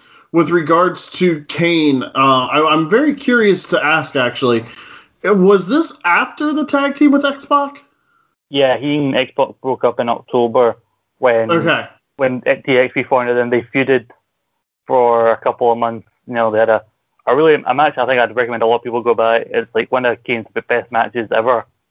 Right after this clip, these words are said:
Speaker 2: I think they had a, a steel cage match at Armageddon the year before,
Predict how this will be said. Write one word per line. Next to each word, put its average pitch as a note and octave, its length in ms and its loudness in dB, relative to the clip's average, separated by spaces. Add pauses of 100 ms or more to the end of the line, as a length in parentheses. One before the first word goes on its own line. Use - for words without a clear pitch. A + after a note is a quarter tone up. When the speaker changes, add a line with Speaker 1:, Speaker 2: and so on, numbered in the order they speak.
Speaker 2:
I A#2 140 -4
think A#2+ 240 -4
they B2+ 80 -2
had B2 140 2
a, A2 120 -2 (320)
a - 120 -16
steel A#2 220 -2
cage A#2 320 -2
match A#2+ 220 -2
at - 80 -8
Armageddon A#2 760 -2 (160)
the C3 100 -2
year A#2+ 160 2
before, A#2 560 0